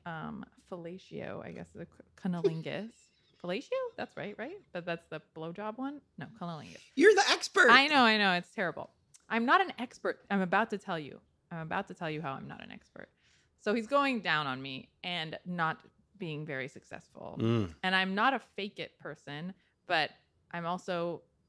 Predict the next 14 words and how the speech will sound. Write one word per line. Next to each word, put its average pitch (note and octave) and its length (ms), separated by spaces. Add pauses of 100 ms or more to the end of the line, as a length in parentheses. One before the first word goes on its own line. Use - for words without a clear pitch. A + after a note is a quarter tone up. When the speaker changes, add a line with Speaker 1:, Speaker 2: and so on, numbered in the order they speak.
(500)
Speaker 1:
at E3+ 140
that E3+ 240
time, F#3+ 360
was F3+ 120
just - 180
kinda F3 180
like, D#3 300 (220)
"When F3+ 420
you A3 260
do A3+ 300
it C4+ 140
right, C4 500 (140)
I G#3+ 220
will B3+ 540